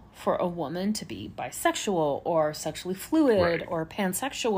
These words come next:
Speaker 2: Or exploring
Speaker 1: Uh-huh.
Speaker 2: or whatever. Yeah.
Speaker 1: But not men.
Speaker 2: Mm-hmm.
Speaker 1: And then the straight man will say, "Well, you know, <clears throat> I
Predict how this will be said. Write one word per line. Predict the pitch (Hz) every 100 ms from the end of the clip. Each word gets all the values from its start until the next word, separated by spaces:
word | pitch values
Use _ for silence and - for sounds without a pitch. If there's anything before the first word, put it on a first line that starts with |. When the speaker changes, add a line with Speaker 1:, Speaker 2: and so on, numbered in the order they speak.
| 165
Speaker 2:
Or | 151 -
exploring | 113 - - 147 123 104 82 76 69
Speaker 1:
Uh-huh. | 92 87 175
Speaker 2:
or |
whatever. | 202 82 73 - -
Yeah. | 82 65 - - - - - - - - - - - - -
Speaker 1:
But | 233 226
not | 185 143 160 -
men. | 285 453 107 87 -
Speaker 2:
Mm-hmm. | 117 104 - - - - - - - - - - - - - - - - - -
Speaker 1:
And | 233 240
then | 233
the | 226
straight | - 240 220 208
man | 196 190
will | 185
say, | - 277 220 175
"Well, | 196 277 233 214 - - -
you | 247
know, | 208 165 185
<clears throat> | -
I | - 320 - -